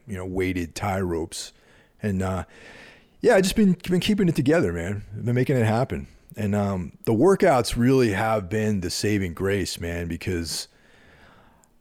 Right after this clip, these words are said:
uh, it gets pretty dark here by yourself. And, you know, I'm starting to understand,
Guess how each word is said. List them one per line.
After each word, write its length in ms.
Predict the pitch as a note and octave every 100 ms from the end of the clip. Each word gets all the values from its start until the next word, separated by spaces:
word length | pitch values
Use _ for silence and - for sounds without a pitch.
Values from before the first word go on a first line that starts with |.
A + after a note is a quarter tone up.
| _ _
uh, 340 | G2+ F#2+ F2 E2 E2 _ _ _ _ _
it 140 | G#2+ -
gets 260 | B2+ -
pretty 280 | - C#3 G#2
dark 420 | E2+ G#2+ G#2+ -
here 240 | - D#2+ D#2
by 220 | E2 D#2+
yourself. 840 | D2 - G#2 D#2+ B1+ - - - -
And, 460 | E2+ F2+ F#2+ F#2 - _ _ _ _ _ _ _ _ -
you 120 | F2+
know, 120 | E2+
I'm 80 | E2
starting 360 | - B2 G#2+
to 120 | F#2+ G2
understand, 960 | F#2 E2 - - F#2 F#2 F2 D#2+